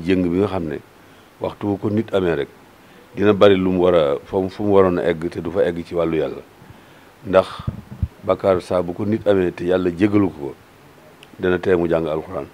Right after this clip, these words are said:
Am na bàkkaar yoo xam ne day tee jàng alxuraan,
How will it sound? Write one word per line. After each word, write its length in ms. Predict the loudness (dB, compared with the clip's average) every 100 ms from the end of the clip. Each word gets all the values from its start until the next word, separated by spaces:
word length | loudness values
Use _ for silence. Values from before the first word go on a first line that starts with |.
| -20 -20 -20 -20 -20 -20 -10
Am 120 | -4
na 60 | 2
bàkkaar 320 | 4 4 2
yoo 140 | 2 0
xam 160 | -2
ne 60 | -2
day 160 | -4
tee 220 | -2 -2 -2
jàng 220 | 0 -2
alxuraan, 400 | -4 -6 -6 -8